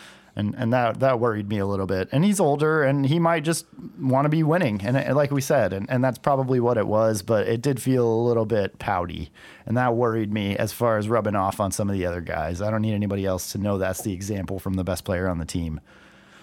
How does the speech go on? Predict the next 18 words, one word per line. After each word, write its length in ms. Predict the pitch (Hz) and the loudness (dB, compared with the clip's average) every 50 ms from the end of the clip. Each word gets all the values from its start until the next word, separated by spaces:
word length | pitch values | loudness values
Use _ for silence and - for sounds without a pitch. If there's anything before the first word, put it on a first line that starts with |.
| - - | -20 -10
So 280 | - - 92 90 90 98 | -6 -2 -2 -2 0 2
that, 180 | - 135 131 - | 2 2 4 4
that's 220 | 156 165 170 139 | 4 2 2 2
kinda 180 | - 190 165 147 | 2 2 4 4
where 160 | 135 135 131 | 4 4 4
I'm 140 | 131 131 123 | 4 4 4
at, 300 | 120 120 117 - - - | 2 2 2 0 0 0
kinda 160 | 165 156 139 | 0 0 2
old 260 | - 151 135 123 120 | 2 2 2 2 2
man 440 | 117 117 113 113 113 117 110 110 101 | 0 2 2 2 2 2 2 0 -2
stance 480 | - - - - 117 110 107 104 - - | -2 -4 -2 -2 0 0 0 0 0 0
about 340 | 107 101 107 107 104 104 113 | 0 0 2 0 2 2 0
it, 180 | 113 - - | -2 -2 -2
but 300 | - 113 107 104 - - | -2 -2 -2 -2 -2 -4
at, 200 | 117 123 - - - | -4 -6 -6 -6 -6
at 160 | - 131 139 | -4 -2 -2
a 40 | 135 | -2
point, 360 | 135 - 160 165 165 160 - | -2 0 0 0 0 0 -4